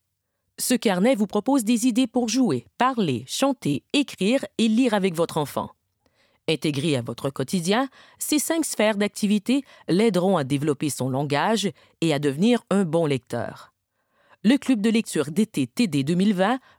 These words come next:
remercie le programme Chaque enfant préparé à la lecture, élaboré par l'American Association, duquel il s'est inspiré pour ses conseils. Note. Il y a une illustration d'un dinosaure souriant et jouant avec une baguette.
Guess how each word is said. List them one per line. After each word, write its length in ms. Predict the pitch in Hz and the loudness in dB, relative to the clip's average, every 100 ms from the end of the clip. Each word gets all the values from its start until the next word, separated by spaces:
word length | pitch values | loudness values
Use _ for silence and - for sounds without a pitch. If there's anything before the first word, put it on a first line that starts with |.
| - | -2
remercie 520 | 160 262 277 - 277 | 2 2 2 0 0
le 80 | 262 | 0
programme 600 | - 180 131 117 143 208 _ | 0 -2 -2 -2 -4 -6 _
Chaque 360 | - 220 247 | -4 -2 0
enfant 280 | 262 - 151 | -2 0 -4
préparé 500 | - 156 143 135 151 | -4 -4 -4 -2 -2
à 60 | 127 | 0
la 100 | 131 | -2
lecture, 540 | 160 - 226 277 233 - | -4 -4 -2 0 -2 -2
élaboré 540 | 247 220 175 170 175 156 | 0 2 2 2 2 -2
par 200 | 127 123 | -2 -2
l'American 640 | 160 220 247 240 165 135 - | 0 2 2 0 -2 -2 -2
Association, 960 | 233 - 247 - 156 147 - 220 294 285 _ - _ - | -4 -2 -4 -2 -2 -2 0 0 0 -2 _ -20 _ -4
duquel 540 | 190 320 - 269 277 269 | 0 0 2 2 0 2
il 140 | 294 | 0
s'est 300 | - 277 220 | 2 -2 0
inspiré 400 | 202 - 175 170 | -2 -2 -2 -2
pour 160 | 170 151 | -2 -2
ses 160 | 165 | -4
conseils. 580 | 151 147 - 104 76 71 - _ _ _ _ - | -2 -4 -2 -4 -6 -10 -18 _ _ _ _ -4
Note. 380 | 151 139 - - - _ _ _ _ | -2 -2 -6 -16 -18 _ _ _ _
Il 160 | 269 240 | 0 2
y 80 | |
a 140 | 180 - | 0 0
une 160 | 156 139 | -2 -2
illustration 640 | 131 143 - 156 - 170 | -2 -4 -4 -6 -4 -4
d'un 140 | 143 127 | -2 -2
dinosaure 640 | 170 208 180 135 151 226 | 0 0 0 0 0 -2
souriant 600 | - - 339 254 165 196 - _ _ - | -6 -2 2 2 2 -2 -6 _ _ -2
et 100 | 214 | 0
jouant 260 | 196 208 | 2 2
avec 260 | 214 196 - | 2 0 0
une 100 | 185 | 0
baguette. 520 | 165 135 113 - - | 0 -2 -6 -6 -20